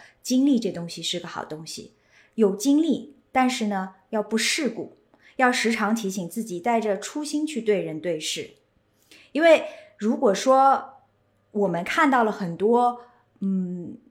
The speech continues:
生活之后带给我们对于美有了新的理解，比如说西方的教育，那在我身上自己的体会啊，就是具体的事情留下的痕迹并不深，因为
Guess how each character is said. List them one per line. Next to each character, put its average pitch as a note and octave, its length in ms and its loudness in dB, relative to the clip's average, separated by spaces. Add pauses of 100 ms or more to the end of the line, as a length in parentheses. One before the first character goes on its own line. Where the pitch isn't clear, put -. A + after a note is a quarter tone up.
(140)
生 C#4 300 4
活 F#3 200 0
之 A3+ 160 -2
后 - 580 0
带 B3 160 4
给 G3+ 100 4
我 G#3+ 140 6
们 D#3 160 -4
对 G#3 140 2
于 G3+ 100 0
美 F#3 200 -2
有 D3 120 -6
了 B2 80 -10
新 A3+ 180 -2
的 A3 80 2
理 D3 200 -6
解， - 200 -10
比 - 140 -10
如 E3+ 80 -8
说 G3+ 140 -4
西 G3+ 200 -6
方 G3 200 -4
的 F#3 80 -8
教 E3 280 -6
育， G2+ 240 -12 (300)
那 D#4 180 2 (300)
在 F#4 240 6
我 D#3 80 2
身 A#3+ 160 -2
上 A#3 180 0
自 A#3+ 120 -6
己 G3 80 -2
的 E3+ 80 -6
体 - 200 -12
会 F#3+ 200 -4
啊， E3 100 -4
就 B3+ 160 -8
是 B3+ 400 -6 (380)
具 G4 180 2
体 - 180 -4
的 - 80 -8
事 - 220 -4
情 G#3 220 -4
留 E3 120 -4
下 B3 160 -2
的 G#3 80 0
痕 E3 220 -12
迹 G#3 180 -4
并 A3+ 300 0
不 F#3+ 80 -8
深， A#3 400 -2
因 C4 80 -2
为 C4+ 200 -4